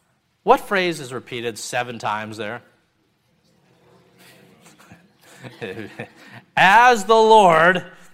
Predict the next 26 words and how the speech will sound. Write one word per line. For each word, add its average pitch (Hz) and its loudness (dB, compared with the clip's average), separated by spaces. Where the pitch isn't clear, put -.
had 180 -2
commanded 185 -4
Moses." 180 0
For 220 0
fifteen 285 -2
chapters, 202 0
God 220 6
had 196 -4
given 208 -2
Moses 185 0
just 196 -10
very 208 -4
clear 190 -2
instructions 190 -6
on 254 -2
everything 277 -2
to - -18
do 196 -6
with 180 -6
this 175 -10
tabernacle. 170 -6
You 330 -4
saw 277 6
the 180 0
specificity 165 -8
there. 202 -8